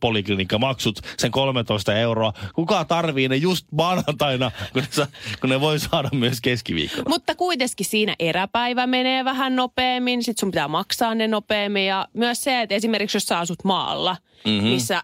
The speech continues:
Speaker 2: sun kohokohta on se, kun se postiauto ajaa, kurvaa siihen pihalle ja heittää ne postit siihen, niin tuleeko nämä kaikki lehdet sun muut kuitenkin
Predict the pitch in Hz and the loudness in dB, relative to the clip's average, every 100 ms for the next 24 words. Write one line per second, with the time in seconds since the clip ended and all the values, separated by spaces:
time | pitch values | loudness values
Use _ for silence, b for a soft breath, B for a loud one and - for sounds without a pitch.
0 | - 185 170 208 202 175 165 156 170 170 | -4 -4 0 0 2 2 2 0 0 0
1 | 165 170 160 156 156 165 156 143 135 147 | 0 0 0 0 0 0 -2 0 0 2
2 | 156 156 151 147 139 - 160 143 143 156 | 0 0 0 0 -2 0 0 0 0 0
3 | 151 151 156 165 156 151 147 151 156 151 | 0 0 0 0 0 0 0 0 0 -2
4 | - 143 143 143 - 160 - 151 - - | -2 -2 -2 -2 -2 -2 -2 -6 -4 -2
5 | - 170 170 180 311 349 277 247 226 214 | 0 0 0 0 2 0 -2 -2 0 0
6 | 214 226 220 214 147 - 156 170 175 143 | 0 0 0 0 -2 -4 -2 0 0 0
7 | - 62 151 160 - | -4 -4 -2 -2 -2